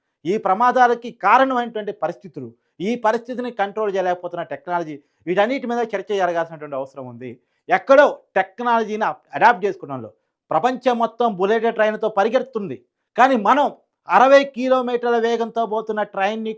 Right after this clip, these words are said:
కూడా కంట్రోల్ చేసుకోలేని పరిస్థితిలో, ఇంకా ప్రమాదాలకు గురయ్యే పరిస్థితులను మనం ఉన్నాం అనేటువంటిది ఒకసారి ఆలోచించుకోవాల్సిన అవసరం మన రైల్వే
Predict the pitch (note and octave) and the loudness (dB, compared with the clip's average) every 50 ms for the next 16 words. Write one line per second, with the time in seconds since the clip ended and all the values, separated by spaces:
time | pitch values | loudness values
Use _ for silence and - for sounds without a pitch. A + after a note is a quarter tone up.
0 | - G#3 G3+ G3+ G#3 G3+ G3 F#3 E3+ D#3+ - _ _ _ _ _ - F#3+ G3+ A#3 | -6 -4 -2 2 4 4 4 4 2 0 -4 _ _ _ _ _ 2 4 4 4
1 | B3+ B3+ C4 C4+ C4 B3+ A#3 A#3+ A#3 A#3 A3 G#3+ G#3 F#3+ G3+ F#3+ F#3 - _ - | 2 2 4 4 6 6 4 2 0 -2 -6 -8 -6 -6 -6 -6 -8 -10 _ -4
2 | G3 G3 F#3 D#3+ E3+ G#3 - - C4+ C4+ B3+ A3+ G#3+ G#3 A3+ B3 B3 A#3+ A#3 A3+ | -2 0 0 -2 -2 -4 0 4 4 4 4 4 0 2 4 4 4 4 2 0
3 | G#3+ F#3 G3+ G#3 G#3 G3+ G3+ F#3+ F#3 F3 _ F3 - E3+ F3 E3+ E3 D#3+ D#3 D3+ | 0 -2 -4 -4 -4 -4 -4 -6 -6 -8 _ _ -18 -16 -16 -14 -12 -12 -12 -12
4 | B2+ A#2 - _ _ _ _ _ - C#3+ G3 B3 C4+ C4+ C4 B3 A#3 G#3 G#3 G3+ | -14 -16 -18 _ _ _ _ _ -6 -4 -2 2 2 4 4 4 2 0 -2 -4
5 | G3 F#3 F3+ F3 F3+ E3 D3 C#3 D3+ E3+ E3+ F3 E3 C#3 - _ _ _ _ A#2+ | -6 -8 -8 -8 -8 -8 -8 -8 -6 -6 -6 -6 -6 -10 -14 _ _ _ _ 2
6 | C3+ E3+ G#3+ B3 B3 A#3+ A#3 G3+ F#3+ G3 - F#3 F#3 E3+ E3 D#3+ D3+ - E3 D#3+ | 4 4 6 6 4 2 0 -6 -16 -12 -6 -6 -6 -4 -6 -8 -12 -12 -14 -14
7 | D3+ C#3 C#3+ D3 D3+ D3+ | -10 -6 -6 -6 -6 -8